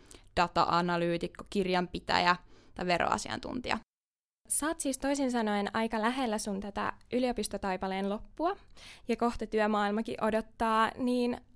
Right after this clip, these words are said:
Speaker 2: onks sulla päällimmäisenä mielessä mitään semmoista asiaa, miten sä olisit tavallaan kehittynyt ihmisenä tai jotain, mitä sä oot saanut täältä Turun kauppiksesta itsellesi,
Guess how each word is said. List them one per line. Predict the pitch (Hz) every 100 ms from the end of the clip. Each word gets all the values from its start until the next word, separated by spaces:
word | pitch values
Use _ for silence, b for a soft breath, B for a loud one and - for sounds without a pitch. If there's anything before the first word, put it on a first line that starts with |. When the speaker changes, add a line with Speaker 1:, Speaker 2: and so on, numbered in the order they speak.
| -
Speaker 2:
onks | 453 -
sulla | 370 330
päällimmäisenä | 339 302 220 208 220 214
mielessä | 220 196 202 -
mitään | 202 208 196 185 196
semmoista | 220 202 196 - 202
asiaa, | - 214 208 196 - - B B B B B 240
miten | 247 240
sä | 240
olisit | 240 -
tavallaan | 269 277 226
kehittynyt | 247 277 277 226 -
ihmisenä | 254 247 214 214 208
tai | 208 214
jotain, | 247 302 269 214
mitä | 196 208
sä | 202
oot | 202
saanut | - 208 196 214
täältä | - 185
Turun | 220 202 196
kauppiksesta | 208 208 - - - - -
itsellesi, | 214 - - - -